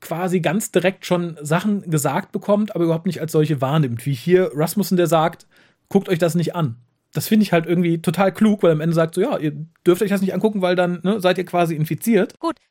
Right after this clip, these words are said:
Speaker 2: das ist halt, äh, kennst du Ring?
Speaker 1: Ja.
Speaker 2: Ne? Das ist praktisch genau das, also die haben da schon verschiedene Elemente von Horrorfilmen praktisch so reingebaut, was ich jetzt auch
Speaker 1: Mhm.
Speaker 2: nicht, äh, unclever finde, weil Ring, also das, den japanischen, finde ich sehr, sehr gut.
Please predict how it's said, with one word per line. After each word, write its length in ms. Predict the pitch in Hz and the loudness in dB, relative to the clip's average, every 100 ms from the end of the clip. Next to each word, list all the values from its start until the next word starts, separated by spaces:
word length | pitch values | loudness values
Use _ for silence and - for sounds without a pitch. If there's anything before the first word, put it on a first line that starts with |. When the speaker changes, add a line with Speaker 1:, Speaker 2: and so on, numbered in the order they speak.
| _ | _
Speaker 2:
das 160 | 269 254 | -2 -2
ist 180 | 294 | -2
halt, 300 | 262 233 - | -2 -2 -4
äh, 240 | 208 196 196 _ | -6 -4 -6 _
kennst 260 | _ 220 220 | _ -4 -4
du 40 | |
Ring? 240 | 185 170 247 403 _ _ _ _ _ _ _ _ _ | -4 -4 -6 -10 _ _ _ _ _ _ _ _ _
Speaker 1:
Ja. 180 | 175 131 _ _ _ _ | -2 -2 _ _ _ _
Speaker 2:
Ne? 140 | 220 330 _ | -4 -4 _
Das 120 | 214 | -8
ist 220 | 214 - | -4 -6
praktisch 320 | - 254 233 - | -2 -4 -4 -8
genau 360 | 214 233 269 | -2 0 0
das, 360 | 233 254 254 - | 0 -2 -2 -4
also 180 | 208 214 | -6 -2
die 80 | |
haben 80 | 220 | -4
da 80 | 220 | 0
schon 200 | - 247 | -2 -2
verschiedene 380 | 220 - 262 226 | -8 -8 -6 -4
Elemente 380 | 214 202 226 247 | -2 -2 -4 -6
von 200 | 214 196 | -8 -6
Horrorfilmen 520 | 208 185 - 185 175 | -2 -2 -2 -6 -8
praktisch 320 | - - 180 | -14 -10 -8
so 60 | 185 | -4
reingebaut, 1500 | 190 214 214 170 151 _ _ _ _ _ _ - 170 165 | -2 0 -2 -6 -8 _ _ _ _ _ _ 2 2 2
was 140 | 185 180 | -6 -8
ich 80 | |
jetzt 120 | 180 - | -8 -2
auch 120 | 185 | 0
Speaker 1:
Mhm. 80 | 180 | 2
Speaker 2:
nicht, 240 | 170 - | 0 -8
äh, 160 | 170 160 | -10 -8
unclever 400 | 185 - 208 208 | -10 -6 -6 -4
finde, 220 | 220 220 | -6 -6
weil 200 | 180 175 | -4 -6
Ring, 340 | - 175 208 269 | -6 -6 -6 -6
also 180 | 185 | -8
das, 300 | 175 - - 170 | -10 -18 -18 -10
den 100 | 175 | -6
japanischen, 640 | 160 - 180 208 - 226 233 | -4 0 0 0 -4 -10 -10
finde 180 | 202 | -12
ich 80 | 185 | -10
sehr, 140 | - 180 | -8 -6
sehr 140 | 180 | -6
gut. 260 | 220 170 | -8 -14